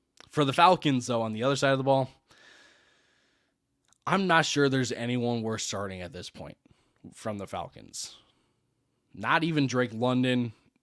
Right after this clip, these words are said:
who has just an awesome matchup because the Steelers are allowing the most fantasy points to wide receivers, but I don't think you can start him this week. He's been the wide receiver fifty-five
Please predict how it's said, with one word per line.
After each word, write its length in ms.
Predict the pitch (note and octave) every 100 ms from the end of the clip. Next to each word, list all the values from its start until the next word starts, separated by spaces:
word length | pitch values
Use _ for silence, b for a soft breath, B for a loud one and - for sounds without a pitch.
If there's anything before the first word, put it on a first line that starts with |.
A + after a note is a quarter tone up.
| _ _ _ -
who 200 | A#2 C3
has 400 | A#2+ A#2+ A2+ G#2+
just 280 | - A#2 -
an 100 | A2 -
awesome 420 | B2 C#3 - A#2 G#2
matchup 400 | F#2 F2 E2 -
because 240 | - - G2+
the 80 |
Steelers 400 | G2 - B2+ B2+
are 60 | A#2+
allowing 320 | A#2 A2+ A2+
the 80 | G2+
most 420 | F2+ G2+ C#3 C#3+
fantasy 360 | A#2+ A2 F#2+ G2
points 520 | - F#2+ F#2 F#2 - B B B B B B B _
to 120 | -
wide 200 | A#2+ A2
receivers, 540 | G2 - G2+ F#2 F2+ -
but 300 | - F#2 F#2 _
I 140 | - A#2+
don't 220 | C3 A#2
think 180 | A#2 G#2
you 140 | G2+
can 140 | G2+ F#2
start 300 | - A2+ G#2+
him 100 | G#2+
this 240 | F2+ -
week. 260 | A#2+ A#2+ -
He's 200 | A#2 A2+
been 120 | B2+
the 60 |
wide 420 | A2 G#2 G#2+ A2+ A#2
receiver 420 | A#2+ A#2+ A2+ A2
fifty-five 1500 | - - B2+ - B2 B2 A#2+ - - G2+ F2+ F2+ F2+ -